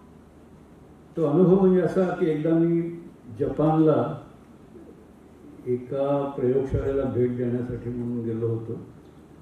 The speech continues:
आणि ती प्रयोगशाळा रेल्वे स्टेशनपासून जवळपास वीस पंचवीस मैल लांब अशी होती आणि जो मधला रस्ता होता, तो असा शेतात,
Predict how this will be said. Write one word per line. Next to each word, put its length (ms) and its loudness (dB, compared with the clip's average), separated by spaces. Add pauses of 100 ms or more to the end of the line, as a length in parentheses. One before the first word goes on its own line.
(760)
आणि 180 0
ती 200 -2
प्रयोगशाळा 720 2
रेल्वे 320 2
स्टेशनपासून 1000 -2 (1500)
जवळपास 540 -2
वीस 200 -4
पंचवीस 520 -4
मैल 180 -2
लांब 380 0
अशी 240 0
होती 460 -6 (800)
आणि 100 -8
जो 160 -8
मधला 400 -2
रस्ता 460 -2
होता, 460 -4 (1400)
तो 180 -2
असा 240 -6 (1300)
शेतात, 360 0